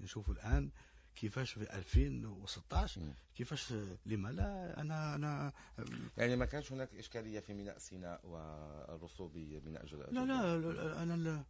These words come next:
Speaker 1: أنا نظن هذا ال-، هذا الاقتراح، آه،
Speaker 2: مم.
Speaker 1: يعني، آه، احنا تكلمنا عليه.
Speaker 2: مم.
Speaker 1: ولكن ما، آه، إن شاء الله، آه، ن-، ن-، يكون فيه مش-، مشاورات مع جميع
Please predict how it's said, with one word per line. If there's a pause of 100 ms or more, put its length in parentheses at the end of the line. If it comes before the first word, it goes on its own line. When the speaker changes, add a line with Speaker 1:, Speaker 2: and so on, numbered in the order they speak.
Speaker 1:
أنا
نظن
هذا
ال-،
هذا
الاقتراح،
آه،
Speaker 2:
مم.
Speaker 1:
يعني،
آه، (600)
احنا
تكلمنا
عليه. (220)
Speaker 2:
مم.
Speaker 1:
ولكن
ما،
آه، (920)
إن
شاء
الله،
آه، (260)
ن-،
ن-، (100)
يكون
فيه
مش-،
مشاورات
مع
جميع